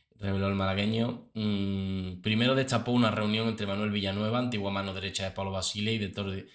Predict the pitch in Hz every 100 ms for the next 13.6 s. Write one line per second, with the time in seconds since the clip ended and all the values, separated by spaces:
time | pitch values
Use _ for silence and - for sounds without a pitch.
0 | - _ _ - 107 101 98 95 104 98
1 | 98 98 95 104 98 101 113 120 117 110
2 | 101 - - 107 98 92 95 95 113 110
3 | 113 123 117 104 95 95 107 117 143 -
4 | - - - - _ 107 117 139 123 113
5 | 131 139 139 139 123 113 107 120 120 123
6 | 127 - 104 101 104 107 107 101 104 98
7 | 107 104 107 110 101 101 101 113 113 110
8 | 107 104 101 107 107 104 - 113 107 104
9 | - 104 98 113 107 104 98 110 107 101
10 | 101 104 104 98 98 95 98 101 104 104
11 | 117 113 117 123 - - _ 101 104 107
12 | 104 101 98 101 104 104 104 101 110 113
13 | 107 104 - 113 107